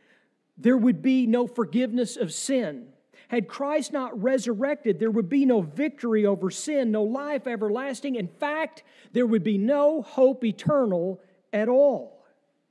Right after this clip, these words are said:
If Jesus Christ is not the center of the gospel, the center of what we believe, then it's not good news. In fact,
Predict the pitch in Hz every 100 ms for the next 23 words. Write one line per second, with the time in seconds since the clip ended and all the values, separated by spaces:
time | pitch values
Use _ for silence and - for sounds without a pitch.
0 | _ _ - 277 247 160 170 311 349 359
1 | 349 - - 240 180 190 220 - 214 180
2 | 220 294 311 226 175 202 - - 330 294
3 | 277 - 135 143 196 - _ _ _ 240
4 | 269 294 302 285 - 202 220 180 285 262
5 | 214 - - 113 - _ _ _ _ _
6 | _ _ - 220 - - 311 320 311 330
7 | 311 _ _ 240 262 285 311 311 277 -
8 | _ _ _ 147 311 349 302 320 320 330
9 | 311 285 196 214 202 170 _ _ _ _
10 | _ _ _ _ _ _ _ _ _ _
11 | _ _ _ _ _ _ - 165 160 160
12 | 143 147 143 196 214 156 - - - -
13 | _ _ _ _ _ 160 127 - 143 160
14 | 226 220